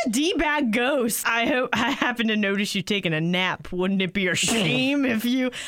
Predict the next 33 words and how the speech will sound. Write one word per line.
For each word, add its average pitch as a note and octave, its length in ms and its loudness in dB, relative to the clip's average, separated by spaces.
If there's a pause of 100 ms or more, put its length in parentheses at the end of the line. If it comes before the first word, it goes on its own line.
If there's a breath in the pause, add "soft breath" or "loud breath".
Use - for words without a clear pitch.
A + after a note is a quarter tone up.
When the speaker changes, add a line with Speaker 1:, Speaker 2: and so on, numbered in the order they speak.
Speaker 1:
I, A3+ 260 0
to A3+ 160 -2
be C#4+ 140 0
fair, C#4+ 260 0
though, C#4+ 140 0
if C#4 100 -4
I C4 120 0
was B3+ 120 0
a A#3+ 60 0
ghost, A#3 260 0
I'd G3+ 100 -2
probably E3 280 -2
do D3 120 -4
whack C#3 320 -2
stuff - 360 -12
like - 140 -12
that, - 260 -10
too. - 80 -4
Speaker 2:
Would F#3 140 2
you, B3 80 0
you'd F3+ 220 0
push - 220 -2
people A3 300 -2
down F3 220 0
the D3 80 2
stairs? F#3 520 0
Like, A#2+ 220 0
not E3 200 2
Speaker 1:
She - 100 2
Speaker 2:
like G5+ 120 2
Speaker 1:
was G5+ 80 -2
fine. D#5+ 460 0
She - 160 0